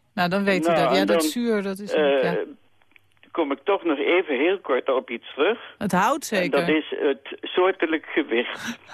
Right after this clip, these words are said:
Speaker 1: <laughs>
Speaker 2: Soortelijk gewicht is het gewicht gedeeld door volume. Wanneer je nou, eh, tien kilo... Hebt en je deelt het door het,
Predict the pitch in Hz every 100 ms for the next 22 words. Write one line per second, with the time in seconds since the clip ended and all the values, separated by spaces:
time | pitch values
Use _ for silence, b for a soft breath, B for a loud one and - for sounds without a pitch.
0 | - - - - _ - - 202 - 180
1 | - 147 135 208 214 - - - - -
2 | - - 147 131 208 - - - - 127
3 | 151 175 214 - - - 156 180 - -
4 | 156 139 110 - B B B B B -
5 | - 160 170 151 135 123 - _ _ _
6 | - 139 120 127 113 - - 143 139 -
7 | 208 196 - 196 180 123 - B B B
8 | B B B _ 123 117 - - - _
9 | _ b b b - 147 147 147 135 -
10 | 139 135 165 180 165 - - - - 143
11 | 143 123 - B B B - - 131 -